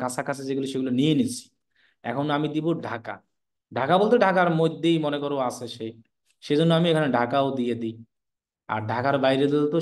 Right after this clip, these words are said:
সেটা আমি বুঝেই গেছি, তিনি একদমই ঢাকার বাইরে, তাকে আর আমার কি নাই, দরকার নাই। ঠিক আছে, তাহলে আমি এখানে দিব কি ঢাকার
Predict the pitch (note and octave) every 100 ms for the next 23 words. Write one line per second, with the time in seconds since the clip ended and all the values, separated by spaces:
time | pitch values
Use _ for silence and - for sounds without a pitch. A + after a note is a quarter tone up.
0 | D3 C3 B2+ C3 A#2+ A#2 C3 B2 B2 A2+
1 | A2 A#2 A#2+ A#2 A#2 C3 C#3 A2 A2 C#3
2 | E3 F#3 - _ _ _ _ _ _ _
3 | _ _ _ _ G#2+ G#2 G2+ G2+ A2+ A#2
4 | C3 C3+ C3 C#3 C3+ D3+ C3+ G#2 A2 _
5 | _ _ _ _ _ _ _ _ - G#2
6 | G2+ G2+ G2 G2 G2 G2+ _ _ _ _
7 | _ _ C#3 D#3 D#3 - G#2+ G#2+ _ _
8 | _ _ _ _ _ _ _ - B2 C3
9 | B2+ B2+ B2 B2+ B2+ B2+ B2+ B2+ C#3 B2
10 | G#2+ A2 C3 E3+